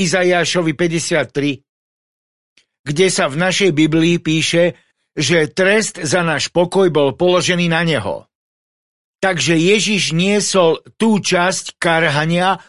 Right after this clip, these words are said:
ktorá sa týka trestu za nás. Povedzme si to na príklade z bežného života. Môžete vidieť trénerov atlétov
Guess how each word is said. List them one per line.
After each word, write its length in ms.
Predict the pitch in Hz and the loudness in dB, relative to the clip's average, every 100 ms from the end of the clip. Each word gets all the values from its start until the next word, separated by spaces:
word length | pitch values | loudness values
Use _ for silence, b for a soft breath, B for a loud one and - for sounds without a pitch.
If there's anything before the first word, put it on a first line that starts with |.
| b b | b b
ktorá 440 | - - 196 196 185 | -8 0 2 2 0
sa 200 | 165 135 | -2 -4
týka 560 | 170 180 - 190 170 - - | -4 -4 -2 0 0 -4 -4
trestu 720 | 185 190 185 - 131 98 87 _ _ | 0 0 0 -6 -6 -6 -10 _ _
za 280 | 143 131 175 | -6 -2 0
nás. 560 | 139 107 87 - - - _ _ _ _ _ _ _ _ _ | 0 -4 -6 -10 -12 -16 _ _ _ _ _ _ _ _ _
Povedzme 520 | 214 220 202 185 185 175 | 2 2 2 2 0 0
si 160 | 196 | -2
to 160 | - 165 | -2 -2
na 160 | 139 | -2
príklade 600 | - 170 170 165 160 143 147 | 0 -2 0 0 0 0 0
z 120 | 127 | 0
bežného 520 | 127 170 143 165 139 131 | 0 0 2 0 0 0
života. 600 | 131 123 107 87 65 _ _ _ _ _ _ _ _ _ _ | -2 -2 -4 -8 -14 _ _ _ _ _ _ _ _ _ _
Môžete 480 | 165 202 180 196 180 | 2 4 2 0 0
vidieť 560 | 160 202 190 165 - - | 0 0 0 0 -2 0
trénerov 600 | 175 190 196 175 139 131 | 0 2 2 2 2 2
atlétov 840 | 135 160 156 151 170 190 202 | -2 0 0 2 2 2 0